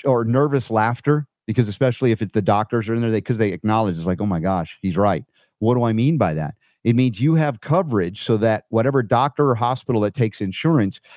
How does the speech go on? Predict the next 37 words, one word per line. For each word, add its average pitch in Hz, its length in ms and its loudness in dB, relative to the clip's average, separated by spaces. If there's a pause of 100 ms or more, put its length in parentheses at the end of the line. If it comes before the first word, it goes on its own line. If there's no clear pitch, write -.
(120)
is 113 160 2
gonna, 117 360 0
uh, 107 320 -2
issue 127 360 0 (120)
a-, 139 160 2 (120)
any 170 240 0
and 160 80 2
every 139 220 0
test - 460 -4 (520)
to 131 100 0
determine 151 480 2
that 123 100 -2
you 123 140 2
have 143 260 0
something 143 300 -2
that 117 80 -4
you 110 140 2
don't 120 200 2
have, 92 160 2
because 98 200 0
the 101 80 -6
tests 135 280 -2
are 87 200 -2 (180)
highly 156 300 -2
unreliable. 85 680 -2 (760)
Think 101 180 -2
P 104 120 0
C 82 180 -6
R 92 180 0
for 67 100 -8
one, 69 220 -4 (500)
and 147 180 2
then 147 220 0 (220)
give 175 160 -2
you 202 140 0
drugs 143 380 0
for 131 460 0